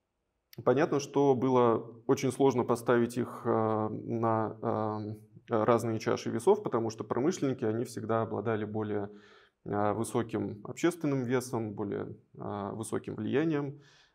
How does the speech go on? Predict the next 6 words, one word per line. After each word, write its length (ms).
э, 200
на 580
принятие 560
решений. 600
И, 420
э, 640